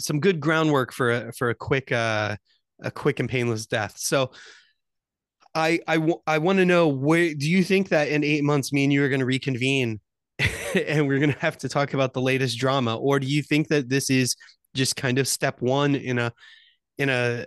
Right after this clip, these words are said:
uh, a tough and perhaps a little bit painful transition?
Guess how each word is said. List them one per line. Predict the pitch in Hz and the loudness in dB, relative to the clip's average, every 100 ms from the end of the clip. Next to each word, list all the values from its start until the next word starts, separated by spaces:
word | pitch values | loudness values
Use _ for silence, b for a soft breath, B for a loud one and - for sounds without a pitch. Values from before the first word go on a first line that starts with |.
| - | -8
uh, | 123 - - - - - - _ - | -8 -6 -8 -12 -16 -20 -20 _ -8
a | 156 123 | -4 -4
tough | - - 165 175 - - | -4 0 0 0 -4 -6
and | 139 131 131 - _ - | -2 -2 -2 -6 _ -6
perhaps | 147 143 - 147 | -2 -2 -4 -4
a | |
little | 135 139 | -2 -2
bit | 131 - | -2 -4
painful | 147 143 131 131 123 | 0 0 2 0 0
transition? | 120 - 123 117 135 - 92 | -2 -2 -2 -2 -4 -6 -14